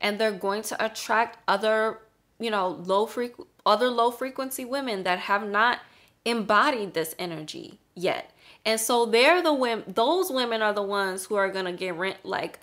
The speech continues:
ransacked, ran for their money, you know, used and abused. And I'm not looking down on anybody or, or anything like that, because I've been there and I've done that.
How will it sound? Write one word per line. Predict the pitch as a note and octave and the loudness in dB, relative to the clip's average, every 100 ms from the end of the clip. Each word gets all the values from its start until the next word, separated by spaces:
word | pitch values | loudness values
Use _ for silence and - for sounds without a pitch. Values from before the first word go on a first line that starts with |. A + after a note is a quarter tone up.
| _ _ _ - | _ _ _ -4
ransacked, | G3+ A3+ A#3 A3+ A#3+ G#3+ A3 - | 2 4 2 2 2 2 0 -8
ran | F#3+ G#3 A3 A#3 | -4 0 0 -2
for | A#3 | -4
their | A3 | -4
money, | G#3 G#3+ G#3+ G#3+ G#3 _ _ - | -4 -4 -4 -6 -10 _ _ -10
you | G#3+ | -4
know, | G#3 F#3+ F3+ F3+ - _ _ _ _ _ _ _ F#3+ | 0 2 0 -2 -6 _ _ _ _ _ _ _ -8
used | G#3+ B3 B3 A3 A#3 | -2 0 0 0 0
and | G#3+ | 0
abused. | F#3+ G#3 F#3+ - - - - - _ _ _ _ - | -4 -4 -6 -6 -10 -12 -14 -20 _ _ _ _ 2
And | G#3 G3+ - | 2 2 2
I'm | G3+ A3+ | 0 4
not | A#3 A3 | 4 4
looking | A#3+ B3 A3 | 0 -4 -2
down | G#3+ A3+ | -2 -2
on | B3 A#3+ | -4 -6
anybody | B3 A#3+ A#3 A#3+ A#3+ | -6 -2 0 0 -2
or, | G#3+ G#3+ - _ - | -4 -6 -12 _ 0
or | G#3 | 0
anything | A3 B3 B3 A3+ | 0 -4 -8 -6
like | G#3+ G#3 | -6 -4
that, | F#3+ F3 | -4 -6
because | F#3 F3+ F3 | -10 -6 -2
I've | E3+ | -2
been | F#3+ G3+ | -2 -6
there | G#3 G#3 G3+ - | -4 -4 -6 -8
and | F3 | -6
I've | E3 | -4
done | F3+ C3 | -4 -4
that. | - | -8